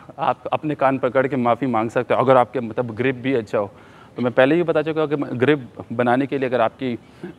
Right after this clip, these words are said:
<clears throat> हाँ, worth अच्छी है, आप practice करते हो, पुशअप्स लगाते हो फिंगर पे, तो आपकी grip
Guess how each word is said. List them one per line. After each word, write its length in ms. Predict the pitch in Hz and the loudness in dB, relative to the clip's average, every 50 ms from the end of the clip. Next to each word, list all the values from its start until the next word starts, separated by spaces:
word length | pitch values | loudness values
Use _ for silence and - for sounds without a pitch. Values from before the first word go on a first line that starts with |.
| - - - | -16 -12 -10
<clears throat> 480 | - - - 98 - - 92 - - - - - - - - - - - - _ _ _ - - | -6 -2 0 2 4 4 2 0 -2 -6 -14 -20 -20 -20 -20 -20 -20 -20 -20 _ _ _ -18 -10
हाँ, 280 | 120 117 113 107 92 76 - | -6 -4 -4 -4 -4 -6 -8
worth 400 | 123 117 123 135 135 135 - 139 | -2 2 4 4 4 4 0 -4
अच्छी 280 | 117 - - 147 139 | -6 -4 -2 -2 0
है, 220 | 123 127 117 107 - - - - - - - - - - - | 2 2 0 0 -4 -10 -20 -20 -20 -20 -20 -20 -20 -14 -6
आप 280 | 113 107 117 123 120 | 2 4 6 6 6
practice 280 | - 123 113 - 151 - | 4 2 0 0 -2 -4
करते 240 | - 135 117 - 131 | -2 -4 -2 -2 -4
हो, 60 | 117 | -4
पुशअप्स 340 | - 131 120 - 135 - - | -4 -4 -4 -6 -6 -6 -4
लगाते 280 | 139 120 123 117 - | -2 0 0 0 0
हो 40 | 127 | 0
फिंगर 340 | - - 131 131 127 135 127 | -2 0 0 2 4 2 2
पे, 160 | - - 110 | 2 0 -2
तो 120 | - - 120 | 0 0 2
आपकी 280 | 113 113 113 - 139 | 2 2 2 0 -2
grip 220 | 117 127 135 165 | -4 -2 -2 -4